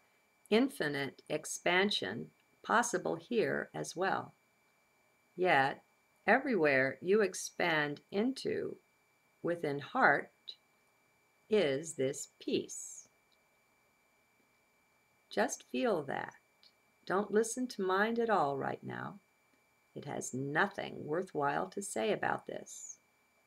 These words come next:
It is clueless, really, and just a fool for prattling on. Just let it go.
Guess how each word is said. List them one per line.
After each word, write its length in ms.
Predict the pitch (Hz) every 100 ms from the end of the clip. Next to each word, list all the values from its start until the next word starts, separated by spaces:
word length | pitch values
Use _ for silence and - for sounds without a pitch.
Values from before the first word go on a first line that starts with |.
| _ _ _ _ -
It 100 | 143
is 160 | -
clueless, 640 | - - 254 233 110 - 151
really, 460 | 170 156 - - _ _ _
and 200 | 151 165
just 240 | 190 220 -
a 60 | 208 -
fool 400 | 285 180 - -
for 80 | -
prattling 540 | - 185 175 170 156 165
on. 380 | - - - - _ _ _ _ _ _ -
Just 120 | -
let 160 | 107
it 120 | 160 165
go. 340 | 185 139 139